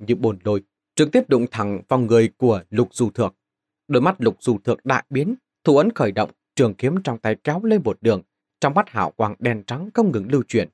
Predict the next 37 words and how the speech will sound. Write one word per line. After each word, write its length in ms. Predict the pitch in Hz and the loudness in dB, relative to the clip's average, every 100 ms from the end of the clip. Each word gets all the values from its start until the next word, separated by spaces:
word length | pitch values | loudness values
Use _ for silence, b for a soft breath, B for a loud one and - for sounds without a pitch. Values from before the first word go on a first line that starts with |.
| _ _ _ | _ _ _
kiếm 160 | - 151 | 0 0
quang 200 | - 113 | 0 -4
cực 300 | - 127 - | -2 -4 -2
lớn 200 | 127 196 - _ | -4 -4 -10 _
hóa 120 | - 214 | -2 0
thành 140 | 123 95 | -2 -4
đồ 140 | 110 110 | 0 0
án 180 | 120 156 | -2 -4
âm 200 | 127 104 | -6 -6
dương. 220 | 95 107 - _ _ _ _ _ _ | -2 -4 -4 _ _ _ _ _ _
Băng 180 | 208 202 | 0 2
trụ 120 | 151 | 2
đánh 260 | 127 196 254 | 2 -2 -2
vào 220 | 120 107 | -2 -4
hào 280 | 101 113 107 | -2 -4 -2
quang 220 | 101 143 | -2 -2
đen 160 | 139 135 | -4 -6
trắng, 260 | 135 170 254 _ _ - | -8 -10 -12 _ _ 0
cả 120 | 139 | 0
hai 140 | 190 | 0
đụng 300 | 170 120 76 | 0 -2 -2
nhau, 220 | 147 175 - _ _ | -2 -2 -4 _ _
giữa 140 | - - | 0 0
không 160 | 131 107 | 0 -2
trung 220 | 117 98 | -4 -4
run 240 | 90 135 135 | 0 0 0
lên, 200 | 143 135 _ _ _ | -2 -4 _ _ _
lập 160 | 120 135 | 0 0
tức 100 | 277 - | -2 -6
giằng 240 | 127 110 | -8 -10
co, 240 | - 185 175 _ _ _ | -4 -4 -4 _ _ _
hào 160 | - 160 | 0 2
quang 180 | 196 | 2
chói 160 | 190 175 | 2 0
mắt 200 | 226 - | 0 -2
bắn 220 | 160 208 240 | -4 -4 -4
ra, 240 | 196 180 | -4 -4